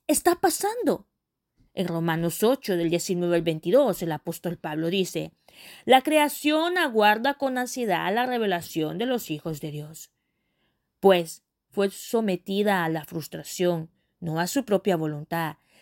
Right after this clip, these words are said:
sino por la del que así lo dispuso. Pero queda la firme esperanza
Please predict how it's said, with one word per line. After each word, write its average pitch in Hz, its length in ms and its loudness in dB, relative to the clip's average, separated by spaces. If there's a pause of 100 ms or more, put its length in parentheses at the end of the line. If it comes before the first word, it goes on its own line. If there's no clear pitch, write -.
sino 254 640 0
por 302 180 2
la 269 260 4
del 214 300 2
que 214 240 0
así 208 480 2
lo 302 200 2
dispuso. 247 800 -4 (480)
Pero 247 500 6 (240)
queda 302 240 0
la 311 160 2
firme 262 280 -2
esperanza 175 720 -6